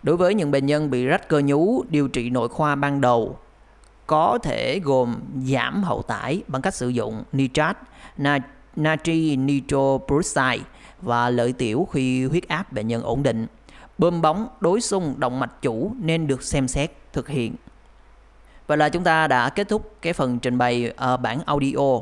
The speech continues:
của nhồi máu cơ tim cấp biến chứng cơ học, ờ, ở đây. Hy vọng là nó đã mang đến những nội dung hữu ích cho quý vị. Thì bản audio được phát hành, ờm, ở trên, ờ, SoundCloud, ở videoyahok chấm com cũng như là Spotify và Apple Podcast ở kênh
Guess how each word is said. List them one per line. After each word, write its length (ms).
của 640
nhồi 160
máu 260
cơ 100
tim 200
cấp 420
biến 140
chứng 180
cơ 100
học, 400
ờ, 220
ở 140
đây. 200
Hy 120
vọng 240
là 280
nó 240
đã 140
mang 240
đến 240
những 200
nội 200
dung 160
hữu 220
ích 200
cho 100
quý 140
vị. 360
Thì 100
bản 200
audio 580
được 160
phát 220
hành, 260
ờm, 520
ở 120
trên, 380
ờ, 240
SoundCloud, 760
ở 100
videoyahok 440
chấm 140
com 420
cũng 160
như 140
là 180
Spotify 760
và 180
Apple 360
Podcast 460
ở 160
kênh 260